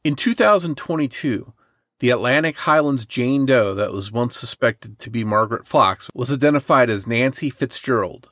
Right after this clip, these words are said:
a sixteen-year-old from Bloomfield, New Jersey. She disappeared on April third, nineteen seventy-two,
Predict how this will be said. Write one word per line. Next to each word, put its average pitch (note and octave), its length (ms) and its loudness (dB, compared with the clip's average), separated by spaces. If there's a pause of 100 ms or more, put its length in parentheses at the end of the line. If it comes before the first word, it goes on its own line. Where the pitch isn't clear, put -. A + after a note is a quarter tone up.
a - 60 -20
sixteen-year-old G#2 880 -4
from A2 180 -6
Bloomfield, A#2 640 -2
New G#2 120 -4
Jersey. G#2+ 520 -2 (420)
She - 200 -2
disappeared D#3 480 4
on A2 120 0
April A2+ 260 -2
third, A2+ 320 0
nineteen G#2 380 -2
seventy-two, G#2 720 -4